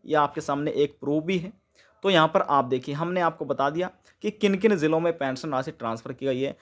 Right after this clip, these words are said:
यदि आप इन सभी ज़िले में से किसी भी एक ज़िले के पेंशन धारक हैं, ओल्ड एज पेंशन, वीडो पेंशन,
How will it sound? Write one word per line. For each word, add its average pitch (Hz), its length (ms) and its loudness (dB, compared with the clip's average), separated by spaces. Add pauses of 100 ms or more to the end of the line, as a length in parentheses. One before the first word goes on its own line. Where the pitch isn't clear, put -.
(180)
यदि 185 240 2
आप 160 400 4
इन 180 160 0
सभी 170 320 0
ज़िले 147 260 0
में 151 140 -2
से 170 160 -4
किसी 165 380 0
भी 165 320 -4
एक 147 200 0
ज़िले 135 320 0
के 147 120 -6
पेंशन 120 400 -6
धारक 117 300 -4
हैं, 135 180 -12 (440)
ओल्ड 135 220 4
एज 143 200 4
पेंशन, 139 460 -6 (500)
वीडो 165 400 4
पेंशन, 165 520 -2